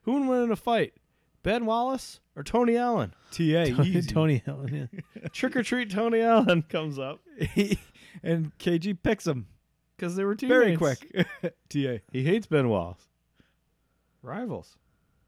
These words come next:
Speaker 1: Uh, then he says, "Does Doc Rivers know you're here?"
Speaker 2: <laughs> Yeah.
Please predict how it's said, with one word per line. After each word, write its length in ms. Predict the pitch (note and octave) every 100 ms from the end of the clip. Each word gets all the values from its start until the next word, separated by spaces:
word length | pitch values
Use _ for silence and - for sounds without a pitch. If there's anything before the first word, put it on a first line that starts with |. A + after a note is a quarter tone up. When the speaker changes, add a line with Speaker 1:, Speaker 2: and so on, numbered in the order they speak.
| _ -
Speaker 1:
Uh, 500 | A2+ G#2+ G#2 G2+ G2+ G#2 _ _ _ _ -
then 80 | B2
he 60 |
says, 380 | B2 B2 G#2+ G2+
"Does 260 | A2+ G#2+ A2+
Doc 300 | C3 D#3 C#3+
Rivers 320 | C3+ E3+ F3
know 120 | F3
you're 180 | F#3 F#3+
here?" 340 | - F#3 G#3 - C#3
Speaker 2:
<laughs> 160 | - -
Yeah. 220 | E3 D#3